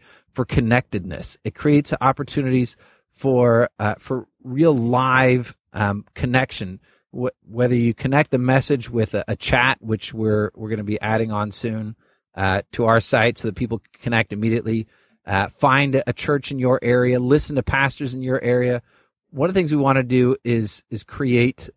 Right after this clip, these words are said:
um, ways where, one, you can find, uh, somebody and listen to them. Let's say, let's say you wanna find church in your area, you immediately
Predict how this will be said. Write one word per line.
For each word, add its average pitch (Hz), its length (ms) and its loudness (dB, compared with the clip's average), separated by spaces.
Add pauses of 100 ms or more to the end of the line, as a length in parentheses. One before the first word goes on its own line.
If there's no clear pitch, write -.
um, 101 380 -6 (880)
ways 131 360 2
where, 120 300 2 (440)
one, 139 680 0
you 131 140 -4
can 123 140 -4
find, 139 380 0
uh, 127 200 4
somebody 127 420 0
and 120 80 -4
listen 127 300 -2
to 123 40 -8
them. 127 140 -6
Let's 156 160 -4
say, 180 200 0
let's 190 180 -4
say 208 80 0
you 175 120 2
wanna 170 160 0
find 156 240 -2
church 156 240 -8
in 151 80 -12
your 143 80 -4
area, 143 100 0
you 131 100 0
immediately 135 680 0